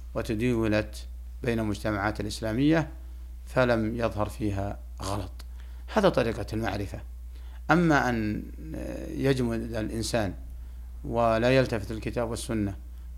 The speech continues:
ولا إلى أصحابها ولا إلى علمائها، فكيف يتعلم؟ يبقى على ما عنده من شرك، ويبقى على ما عنده من خلل بالتوحيد، فلربما فاجأه الموت وهو على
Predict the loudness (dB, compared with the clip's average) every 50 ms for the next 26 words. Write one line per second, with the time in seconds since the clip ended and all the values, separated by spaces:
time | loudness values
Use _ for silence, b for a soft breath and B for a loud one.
0 | 0 2 4 6 6 6 4 2 0 2 2 0 -2 -2 0 2 4 4 4 2
1 | 0 0 -2 -4 -6 -8 -10 -12 -12 -12 -12 -12 -6 -2 2 4 4 6 4 4
2 | 4 2 2 2 2 0 0 0 2 2 2 2 2 2 0 -2 -6 B B B
3 | B B B 2 2 4 4 4 4 4 0 -2 -2 -4 -2 -2 -2 -2 -2 -4
4 | -6 -8 -10 -12 -12 -12 -12 -6 2 8 8 8 8 8 4 2 4 4 4 2
5 | 2 0 0 -2 -2 -2 -2 -2 -2 -2 -2 -2 -2 -2 -2 -2 -4 -6 -10 -12
6 | B B B B B B B B 0 2 4 4 4 2 2 2 2 2 0 0
7 | 0 0 2 2 2 2 0 0 -2 -2 0 0 2 4 4 4 2 0 -2 -2
8 | -2 -2 0 2 4 4 4 2 0 -4 B B B B B B B B B B
9 | B -4 0 2 4 6 6 4 4 2 2 2 2 2 0 0 0 2 4 4
10 | 4 2 0 -2 -2 -2 -2 -2 -2 -2 -4 -4 -4 -2 2 2 2 2 2 2
11 | 2 2 0 0